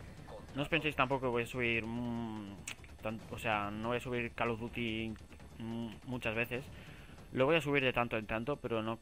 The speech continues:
creo que se haga algo, pues, muy repetitivo. Aparte de, de que si hago serie o algo, entonces sí, claro, pero si son vídeos así randoms, pues, pues no. Eh.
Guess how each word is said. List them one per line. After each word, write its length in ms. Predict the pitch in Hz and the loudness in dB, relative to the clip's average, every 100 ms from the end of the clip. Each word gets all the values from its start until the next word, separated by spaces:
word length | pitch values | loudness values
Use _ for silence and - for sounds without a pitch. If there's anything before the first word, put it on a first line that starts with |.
| - | -6
creo 320 | - 113 107 | -2 2 2
que 180 | 104 117 | 0 -6
se 180 | - 110 | -2 0
haga 680 | 107 107 110 107 101 98 98 | 2 2 2 2 0 -2 -4
algo, 540 | 98 104 107 92 87 - | -2 -2 -2 -2 -6 -10
pues, 300 | 55 69 - - - - | -10 -10 -12 -16 -14 -10
muy 320 | 107 107 107 | -4 -2 -2
repetitivo. 580 | 104 104 110 143 110 - - - - - | -2 -4 2 4 4 -2 -14 -20 -20 -16
Aparte 400 | - 104 107 117 | -6 -2 -2 0
de, 160 | 117 110 - - | 2 0 -2 -2
de 100 | 113 | -2
que 140 | 110 | 0
si 140 | 107 110 | 0 2
hago 160 | 107 107 | 2 0
serie 280 | 117 113 | 0 2
o 100 | 113 | 4
algo, 180 | 117 135 | 4 4
entonces 280 | 120 110 120 | 0 0 -2
sí, 240 | - 110 | -2 -4
claro, 300 | 101 104 98 87 | 0 0 0 -2
pero 300 | 82 82 85 - - - - - - - - - - | -6 -6 -10 -16 -16 -16 -16 -20 -20 -20 -20 -18 -12
si 100 | - | -10
son 180 | - 107 | -6 -2
vídeos 220 | 110 110 | 0 0
así 180 | 107 110 | -2 -2
randoms, 360 | 107 110 113 117 | 0 -2 -4 -6
pues, 400 | - 69 62 60 - - - - - - - - | -8 -8 -10 -14 -14 -16 -18 -20 -20 -20 -20 -16
pues 140 | - | -12
no. 140 | - - - - - - - - - - - - - - | -10 -10 -12 -16 -18 -14 -10 -8 -6 -6 -6 -6 -2 0
Eh. 140 | - | 0